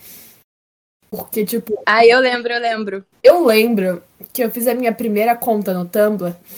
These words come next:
Speaker 1: quando era famoso aquele bonequinho que era uma,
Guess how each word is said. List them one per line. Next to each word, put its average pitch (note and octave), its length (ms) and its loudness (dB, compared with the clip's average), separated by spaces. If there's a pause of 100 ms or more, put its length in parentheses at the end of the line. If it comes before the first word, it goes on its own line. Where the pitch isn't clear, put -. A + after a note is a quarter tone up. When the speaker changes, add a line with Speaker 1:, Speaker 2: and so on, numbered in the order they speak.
(560)
Speaker 1:
quando A#3+ 480 4
era A#3+ 240 2
famoso G#3 880 0
aquele A#3 400 -2
bonequinho A3 840 -2
que G3 120 -8
era G#3 180 0
uma, G#3+ 220 -4